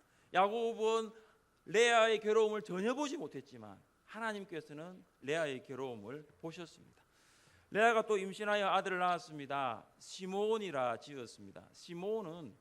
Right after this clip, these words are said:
들으심이라는 말입니다. 하나님께서 들으셨다는 말은 레아가 기도를 했다라는 것이죠. 레아는 남편으로부터 사랑받지 못한 그 괴로움을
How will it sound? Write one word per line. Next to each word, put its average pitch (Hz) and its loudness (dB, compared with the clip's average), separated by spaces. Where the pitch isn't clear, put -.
들으심이라는 120 -8
말입니다. 104 -16
하나님께서 202 0
들으셨다는 202 0
말은 139 -8
레아가 139 -4
기도를 185 -6
했다라는 123 -14
것이죠. - -20
레아는 226 0
남편으로부터 220 -4
사랑받지 208 -4
못한 190 -8
그 165 -10
괴로움을 180 -2